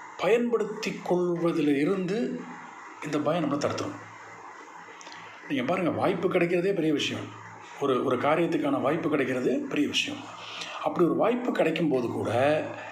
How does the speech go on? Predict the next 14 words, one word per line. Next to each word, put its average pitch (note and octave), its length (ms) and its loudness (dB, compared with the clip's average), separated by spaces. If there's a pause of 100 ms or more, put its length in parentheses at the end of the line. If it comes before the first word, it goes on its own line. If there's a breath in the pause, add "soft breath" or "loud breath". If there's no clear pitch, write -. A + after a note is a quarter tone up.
(340 loud breath)
அந்த C#3 240 0
வாய்ப்பை G#3 680 2
நாம் - 460 0
பயன்படுத்தி F#3 640 0
கொள்வதற்கு D3+ 1400 -2
முன்னாலேயே D#3+ 600 0
அந்த F3 120 0
பயம் C#3 340 2
வந்து C3 420 0 (520 loud breath)
அந்த D3+ 180 0
வாய்ப்பை F3+ 320 2
பயன்படுத்தி D#3 460 2
கொள்ளாம C#3 720 0 (220)
தடுத்துரும். C3 460 0